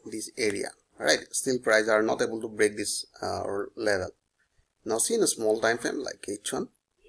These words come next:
Mm, H one we have seen, uh, price is still running in a downtrend,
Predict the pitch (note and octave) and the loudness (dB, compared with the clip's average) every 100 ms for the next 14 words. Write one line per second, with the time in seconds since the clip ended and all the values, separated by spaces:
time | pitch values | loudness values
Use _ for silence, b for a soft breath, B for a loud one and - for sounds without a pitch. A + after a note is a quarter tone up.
0 | - _ - A2+ - - - - E3 C#3+ | -20 _ -10 -8 -4 0 2 4 2 2
1 | C3+ C3 B2 A#2+ A#2+ - B2 C3 A#2 - | 0 0 4 4 6 4 2 2 -2 -4
2 | - G#2 G2+ G2+ G2 - G#2+ A2 A2+ - | -2 2 2 2 0 2 2 2 0 0
3 | D3+ C3 A2+ A#2 A#2+ A2+ A#2+ D#3+ - D3+ | 0 2 2 2 2 6 6 6 4 2
4 | C3 E3 | 4 2